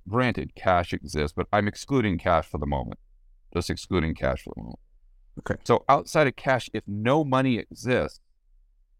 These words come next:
Speaker 1: how can a central bank digital currency change money? It doesn't exist in the first place. The only thing that exists is the ledger or the network of ledgers.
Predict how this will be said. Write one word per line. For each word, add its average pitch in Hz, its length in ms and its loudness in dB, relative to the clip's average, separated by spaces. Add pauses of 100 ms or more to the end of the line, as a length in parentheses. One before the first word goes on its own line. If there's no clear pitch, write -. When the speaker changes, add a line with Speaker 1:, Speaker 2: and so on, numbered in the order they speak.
(400)
Speaker 1:
how 156 340 4
can 127 280 0
a 113 40 2
central 120 380 -2
bank 107 260 2
digital 95 400 -2
currency 95 460 0
change 113 500 0
money? 110 380 0 (500)
It 135 60 -6
doesn't 147 220 4
exist 131 340 0
in 113 60 2
the 101 80 0
first 147 260 -4
place. - 320 -12 (1000)
The 107 140 4
only 165 240 6
thing 147 200 2
that 127 120 4
exists 123 600 0
is 98 100 -2
the 87 160 2
ledger 85 540 2 (920)
or 95 100 2
the 85 120 2
network 92 460 0
of 69 100 0
ledgers. 65 500 -6